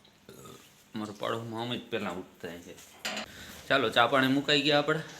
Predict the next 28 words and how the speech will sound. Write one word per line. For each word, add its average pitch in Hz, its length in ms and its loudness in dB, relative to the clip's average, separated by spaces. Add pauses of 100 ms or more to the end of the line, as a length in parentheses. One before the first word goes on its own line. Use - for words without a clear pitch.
(340)
ચા 113 120 6
પાકે 127 520 4 (160)
ત્યાં 123 200 4
સુધીમાં 123 340 2
આપણે 120 180 2
પાણીની 123 340 4
બોટલ 117 360 -2
આપણે 113 220 -2
દુકાને 117 340 0
પીવા 120 300 4
માટે 120 240 2
ભરી 104 260 0
લઈએ. 131 340 4 (720)
બાકીનું 117 360 -4
કામ 113 220 4
લગભગ 104 460 -4
કમ્પ્લીટ 104 420 -6
થતું 117 280 -6
જ 110 60 -6
હોય 107 160 0
છે 113 140 -6 (380)
અને 95 240 -4
ટાઈમ 110 260 2
થાય 117 220 -2
તો 107 140 -2
કમ્પ્લીટ 95 320 -6 (160)
થઈ 82 120 0
જશે. 87 520 -2